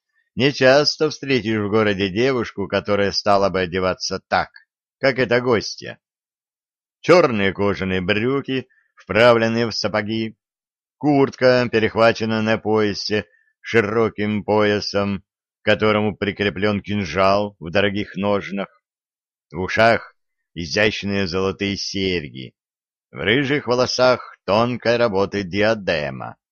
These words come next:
на шее жемчужное ожерелье, острый подбородок, большие глаза, нос с горбинкой, лицо латинянское,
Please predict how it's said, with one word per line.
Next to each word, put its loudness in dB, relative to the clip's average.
на 0
шее 0
жемчужное -2
ожерелье, -2
острый 2
подбородок, 0
большие 0
глаза, -2
нос 2
с -10
горбинкой, -2
лицо 0
латинянское, -4